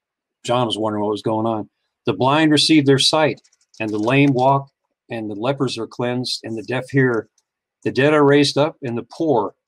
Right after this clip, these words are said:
have the gospel preached to them. And blessed is he whosoever shall not be offended in me."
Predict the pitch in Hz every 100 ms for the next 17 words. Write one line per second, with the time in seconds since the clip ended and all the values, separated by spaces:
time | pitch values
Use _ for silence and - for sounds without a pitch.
0 | - 123 117 104 117 113 - 107 - 127
1 | - - 95 92 80 _ _ _ _ _
2 | _ _ _ _ _ - 113 107 117 139
3 | 135 120 147 143 117 110 123 - 117 120
4 | 117 113 - 113 107 131 127 117 107 -
5 | 113 107 95 92 95